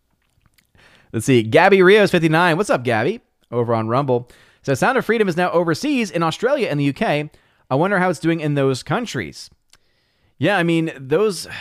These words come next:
it's tricky, especially when you have a smaller film, to keep track of those things. But let's see if the numbers is reporting anything.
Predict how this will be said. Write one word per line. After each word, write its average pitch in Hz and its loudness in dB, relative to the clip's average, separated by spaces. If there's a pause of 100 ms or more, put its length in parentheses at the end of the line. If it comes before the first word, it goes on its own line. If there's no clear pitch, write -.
(180)
it's 135 -10
tricky, 175 -4
especially 139 -2
when 139 -4
you 131 -2
have 123 -2
a 117 -4
smaller 131 -2
film, 143 -6
to 120 -4
keep 127 -10
track 120 -6
of 139 -8
those 143 -6
things. 151 -8
But 123 -10
let's 135 -4
see 127 -8
if - -10
the 120 -6
numbers 113 -6 (880)
is 117 0
reporting 147 -4
anything. 101 -10